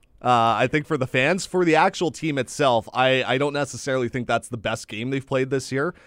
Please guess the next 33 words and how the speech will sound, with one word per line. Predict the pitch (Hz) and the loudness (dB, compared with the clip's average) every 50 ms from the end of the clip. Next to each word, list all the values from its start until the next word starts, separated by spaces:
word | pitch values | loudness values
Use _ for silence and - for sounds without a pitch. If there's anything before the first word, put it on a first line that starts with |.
| _ _ _ _ | _ _ _ _
Um, | - 113 117 113 110 107 117 | 0 2 2 2 2 2 2
look, | 127 123 120 - | 0 0 2 2
that | 127 131 127 - | 2 0 2 2
second | - 139 127 - 135 117 110 107 - - | 2 0 0 0 -2 -4 -6 -6 -10 -8
period | - 127 120 117 113 107 | -4 -2 -2 -2 -2 -2
was | 104 104 95 107 | -4 -6 -8 -8
really | 107 110 127 127 131 131 123 117 110 | -8 -4 -4 -2 0 0 -2 -2 -2
rough | 107 110 107 104 | -2 -2 -2 -4
for | - - 107 | -6 -8 -8
the | 90 104 | -8 -10
team | - - 113 104 101 | -10 -8 -8 -8 -6
after | 98 101 - - 104 | -8 -8 -8 -8 -8
they | 92 101 95 95 | -6 -6 -6 -6
went | 101 104 101 | -6 -6 -6
up | 90 87 - | -6 -8 -8
two | - 113 107 | -6 -6 -4
nothing. | 98 95 92 - 101 85 80 - - _ _ - - | -4 -4 -6 -6 -8 -10 -10 -14 -18 _ _ -2 0
But | 139 135 127 | 0 2 2
from | - 170 170 156 | 0 0 0 0
a | 139 | -2
pure | 139 - - 180 202 226 - | -4 -2 0 2 2 2 2
entertainment | 175 175 175 165 - - - 127 135 135 147 147 147 _ _ _ _ _ _ _ _ - | 0 0 -2 -2 -6 -8 -8 -6 -4 -4 -4 -6 -8 _ _ _ _ _ _ _ _ -4
aspect | 127 135 135 131 - - 156 147 - - - | -2 -2 -2 -2 0 2 2 2 0 -2 -4
and | 139 135 135 131 | -4 -4 -4 -4
from | - - 139 131 131 131 127 123 120 - _ _ - | -2 0 2 2 4 2 0 -2 -6 -10 _ _ -2
this | 139 160 156 - | -2 -2 -2 -4
team | - - 185 170 160 | -8 -6 -6 -4 -4
digging | 143 139 139 123 139 135 123 | -4 -4 -4 -4 -4 -4 -6
deep | - 117 113 117 110 - | -6 -6 -8 -8 -8 -6
and | - 120 120 113 | -6 -4 -4 -2
not | 110 117 117 123 123 _ - | -2 -2 -2 -2 -4 _ -2
getting | 131 123 120 123 120 113 110 104 - _ _ _ _ _ | -2 0 0 0 -2 -4 -6 -8 -12 _ _ _ _ _
over, | - 160 160 151 160 160 147 - | 2 2 2 2 0 -4 -6 -8